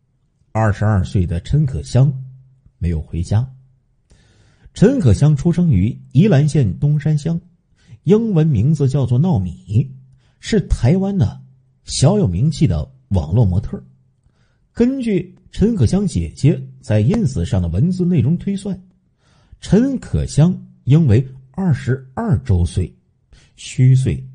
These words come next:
二十四岁。陈可香家中除了父母啊，还有一个双胞胎的姐姐，名字叫做陈可洁。陈家姐妹相貌姣好，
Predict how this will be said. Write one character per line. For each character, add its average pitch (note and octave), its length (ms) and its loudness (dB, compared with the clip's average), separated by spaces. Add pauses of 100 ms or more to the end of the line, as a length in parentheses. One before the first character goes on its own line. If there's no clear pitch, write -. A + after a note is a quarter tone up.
(160)
二 F#2+ 300 -4
十 - 180 -10
四 - 260 -4
岁。 - 240 -12 (1600)
陈 C4 220 2
可 F3 140 2
香 F#3+ 200 2
家 F#3+ 200 0
中 F#3 180 2
除 F3 140 -2
了 G#3 40 0
父 A3+ 220 -2
母 - 300 -2
啊， - 260 -10 (400)
还 - 220 0
有 F#3 120 2
一 E2 120 -2
个 G#2 80 -4
双 D#3+ 260 -4
胞 E3+ 100 0
胎 F3 160 -2
的 D#3+ 80 0
姐 - 280 -12
姐， - 280 0 (600)
名 G#2+ 280 4
字 G2+ 140 0
叫 D#2 220 -4
做 - 340 -8 (180)
陈 D3 240 0
可 - 160 -6
洁。 B2+ 320 -6 (1120)
陈 C4 400 0
家 A3+ 240 -4
姐 F2 360 -8
妹 F#3 320 0
相 G#3+ 360 -4
貌 G2 200 0
姣 D#3+ 280 0
好， - 320 -10